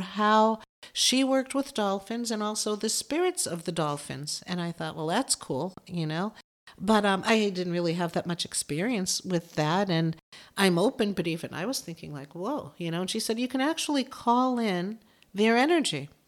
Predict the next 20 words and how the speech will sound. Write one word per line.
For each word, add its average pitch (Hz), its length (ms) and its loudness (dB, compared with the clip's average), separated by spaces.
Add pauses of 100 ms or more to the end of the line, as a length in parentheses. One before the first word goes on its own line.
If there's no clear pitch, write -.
(380)
So - 180 6
she 277 200 6
stood 311 360 6
at 311 100 4
one 262 220 4
end 254 160 4
of 240 100 0
the - 80 -2
pool, 202 420 4
and 185 120 4
in 196 40 4
front 262 300 4
of 330 80 6
about 196 420 2
twenty 330 440 2
people, 277 640 -6 (220)
I 202 100 -4
kid 285 260 -2
you 277 140 0
not, 226 420 -2